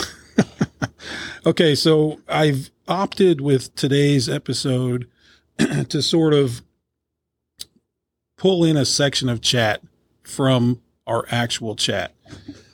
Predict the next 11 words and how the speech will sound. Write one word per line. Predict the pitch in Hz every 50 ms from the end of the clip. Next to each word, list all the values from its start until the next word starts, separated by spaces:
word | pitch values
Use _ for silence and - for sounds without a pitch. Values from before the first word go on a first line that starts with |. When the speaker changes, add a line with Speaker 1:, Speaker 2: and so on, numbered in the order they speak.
| _ _ _ _ _ _ _ _ _
Speaker 2:
And | - 135 127 120
so | - 139 139
what | 131 135 143 147
I'd | 147 127
like | 135 143 120 -
to | -
do | 110 117 151 151 135 113 117 117
is | 117 117 110 - - _ _ _ _ _ _ _ _ _ -
go | 135 120 110
through | - 120 110 104
that. | 101 98 92 92